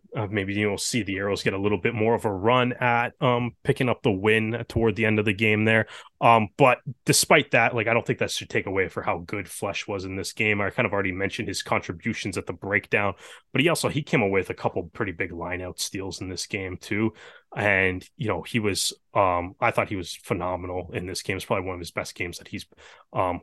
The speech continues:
played this year. I think to me, he looks a lot more comfortable at lock um, and maybe that's just, like, kind of like an Arrows personnel thing. If you can get Rumball and O'Neill out on the flanks, it kind of opens up, um, Flesch to be just a lock. And I think he's,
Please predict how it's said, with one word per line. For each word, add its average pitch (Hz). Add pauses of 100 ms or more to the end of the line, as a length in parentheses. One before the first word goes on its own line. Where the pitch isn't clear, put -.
played 98
this -
year. 107
I 110
think 113
to 107
me, 123
he 117
looks 110
a 110
lot 104
more 101
comfortable 101
at 95
lock 92 (420)
um, 98
and 92
maybe 95
that's 90
just, -
like, 104
kind 98
of 92
like 95
an 107
Arrows 98
personnel 98
thing. 110
If 95
you 101
can 92
get 101
Rumball 95
and 82 (360)
O'Neill 101 (100)
out 101
on 92
the 82
flanks, 104
it -
kind 95
of 82
opens 90
up, 98 (380)
um, 92
Flesch -
to 104
be 90
just -
a 113
lock. 92
And 92
I 85
think -
he's, 98